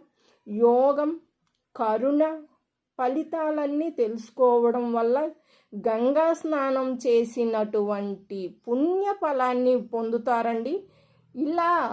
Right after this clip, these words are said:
పుణ్యఫలం పొందుతామని మన పెద్దలు, పురోహితులు కూడా చెప్తుంటారండి.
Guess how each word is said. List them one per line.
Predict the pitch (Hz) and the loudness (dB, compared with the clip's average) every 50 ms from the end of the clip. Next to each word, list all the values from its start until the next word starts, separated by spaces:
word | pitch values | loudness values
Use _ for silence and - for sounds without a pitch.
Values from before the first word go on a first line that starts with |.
| 220 233 - - - | -6 -8 -10 -10 -6
పుణ్యఫలం | 294 294 302 320 339 359 359 359 392 320 302 311 320 330 330 - - | -4 -2 -2 0 0 0 0 0 0 0 2 2 0 0 0 -4 -4
పొందుతామని | 240 240 247 269 311 - - 294 285 277 277 269 262 269 262 247 226 202 - - - - 233 | -4 -2 -2 -2 -4 -4 -4 -4 -4 -2 -4 -4 -2 -2 0 -2 -2 -4 -6 -10 -10 -6 -4
మన | 247 240 240 233 - - | -4 -2 -2 -4 -4 -4
పెద్దలు, | 233 226 214 208 208 214 294 302 311 320 349 349 320 - | -4 -4 -4 -4 -2 2 2 2 2 2 0 -2 -4 -4
పురోహితులు | - 240 233 247 247 247 247 247 240 226 262 240 240 233 226 240 | -2 0 2 4 4 4 2 -2 -6 -6 -6 -4 -4 -4 -4 -4
కూడా | 233 226 220 240 226 233 233 - | -4 -2 0 0 0 -2 -2 -4
చెప్తుంటారండి. | 220 196 - - - 233 226 220 214 226 220 214 214 214 214 214 226 302 | -6 -6 -6 -4 -4 -2 -2 0 0 0 0 2 0 0 0 0 -2 -2